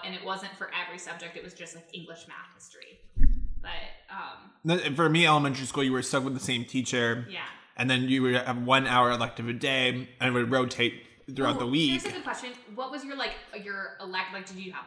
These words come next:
Speaker 1: art? Like, what, in elementary school, what did you have?
Speaker 2: So art, music, gym,
Speaker 1: Mm-hmm.
Speaker 2: and health, maybe?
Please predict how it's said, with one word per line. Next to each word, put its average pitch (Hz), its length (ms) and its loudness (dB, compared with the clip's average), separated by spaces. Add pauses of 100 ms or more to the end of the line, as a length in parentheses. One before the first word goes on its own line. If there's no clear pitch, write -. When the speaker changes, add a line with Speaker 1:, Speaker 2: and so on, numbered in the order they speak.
Speaker 1:
art? 196 380 -2
Like, 175 160 -18
what, 185 240 -6 (260)
in 202 120 -14
elementary 175 360 -14
school, - 220 -20
what 165 100 -20
did - 120 -20
you - 120 -20
have? - 260 -8
Speaker 2:
So 151 160 2
art, 160 280 8
music, 139 840 2
gym, 123 680 2 (160)
Speaker 1:
Mm-hmm. - 340 -18 (200)
Speaker 2:
and 117 760 4 (140)
health, 214 560 -4 (440)
maybe? 370 380 -10